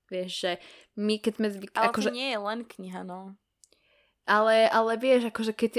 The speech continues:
Speaker 1: ke-, keď si to spočítaš, toto všetko do, do tej sumy tých tridsať eur, tak keď, keď nakupuješ, eh, podľa mňa zahraničné knihy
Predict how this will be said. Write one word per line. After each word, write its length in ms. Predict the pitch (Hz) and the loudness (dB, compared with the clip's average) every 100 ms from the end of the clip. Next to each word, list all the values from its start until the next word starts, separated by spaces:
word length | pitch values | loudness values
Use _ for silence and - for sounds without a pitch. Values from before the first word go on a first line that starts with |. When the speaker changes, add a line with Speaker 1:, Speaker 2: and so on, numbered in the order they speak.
| 196 | -4
Speaker 1:
ke-, 320 | 202 226 220 - | -2 0 0 -2
keď 140 | 233 | -6
si 120 | - 214 | -8 -2
to 120 | 240 | -2
spočítaš, 880 | 226 - 190 190 214 214 262 269 277 - - - - - _ _ _ _ | -2 -6 -6 -4 -6 -6 -4 -4 -4 -8 -10 -20 -20 -20 _ _ _ _
toto 180 | - 214 | -4 -2
všetko 460 | 208 - 202 - - | 0 0 -4 -4 -6
do, 140 | 190 190 | -2 -2
do 240 | 190 190 196 | -4 -4 -4
tej 240 | 190 185 | -2 -6
sumy 320 | - 226 214 | -4 -6 -6
tých 240 | 196 196 - | -6 -10 -12
tridsať 560 | - 180 - 196 190 | -8 -8 -4 -4 -4
eur, 320 | 170 175 196 226 - - | -4 -2 -4 -6 -16 -20
tak 300 | - - - _ _ _ _ _ _ _ _ _ - | -20 -20 -20 _ _ _ _ _ _ _ _ _ 4
keď, 500 | 226 220 - 226 208 | 4 4 -2 0 0
keď 160 | 226 | -2
nakupuješ, 680 | 220 180 180 233 220 233 208 - | 0 0 -2 -6 0 -2 0 -4
eh, 80 | 208 185 190 185 | -4 -4 -4 -6
podľa 320 | - 175 190 | -6 -6 -4
mňa 160 | 202 202 196 | -4 -4 -6
zahraničné 720 | 180 196 190 185 - 190 175 | -8 -8 -8 -10 -10 -10 -12
knihy 640 | - 175 160 180 233 254 | -14 -12 -12 -8 -8 -8